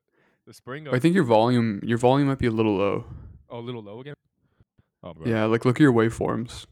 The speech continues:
Speaker 1: Oh, what the heck? Yeah. Okay, I got it. Is this
Speaker 2: There
Speaker 1: better?
Speaker 2: we go. Okay. Yeah,
Speaker 1: Yeah,
Speaker 2: now I
Speaker 1: there
Speaker 2: hear
Speaker 1: we
Speaker 2: you
Speaker 1: go.
Speaker 2: loud and clear.
Speaker 1: Okay.
Speaker 2: Okay. Um, yeah, no,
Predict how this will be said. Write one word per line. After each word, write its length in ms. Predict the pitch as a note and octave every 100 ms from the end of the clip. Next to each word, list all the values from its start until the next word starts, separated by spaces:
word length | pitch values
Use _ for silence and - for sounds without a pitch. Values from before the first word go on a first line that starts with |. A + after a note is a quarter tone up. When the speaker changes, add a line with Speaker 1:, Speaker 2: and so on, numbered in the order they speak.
| -
Speaker 1:
Oh, 180 | A2+ A2
what 140 | A2
the 120 | F#2
heck? 260 | G#2 G2+ - _ -
Yeah. 260 | F2+ D2+ - -
Okay, 160 | - F2
I 80 | F2
got 160 | E2+
it. 100 | D#2
Is 140 | - G2+
this 20 |
Speaker 2:
There 80 | A#2
Speaker 1:
better? 100 | A#2
Speaker 2:
we 100 | A2+
go. 200 | G#2 F#2+ G#2+ A2+
Okay. 260 | A#2+ A#2+ B2
Yeah, 180 | A#2
Speaker 1:
Yeah, 40 | G#2+
Speaker 2:
now 140 | A2
I 80 | A2+
Speaker 1:
there 80 | A2+
Speaker 2:
hear 80 | F#2
Speaker 1:
we 60 |
Speaker 2:
you 100 | - -
Speaker 1:
go. 60 |
Speaker 2:
loud 120 | -
and 120 | A#1 -
clear. 300 | - B2 A#2+ _ _ _ -
Speaker 1:
Okay. 180 | A2 - -
Speaker 2:
Okay. 320 | C3 B2+ A2+ A2+ - - _ _ -
Um, 480 | C#3 B2 G#2 G2 - _ _ _ _ _ _ _
yeah, 460 | B2+ B2 E3 C3 A#2
no, 320 | B2+ C#3+ C#3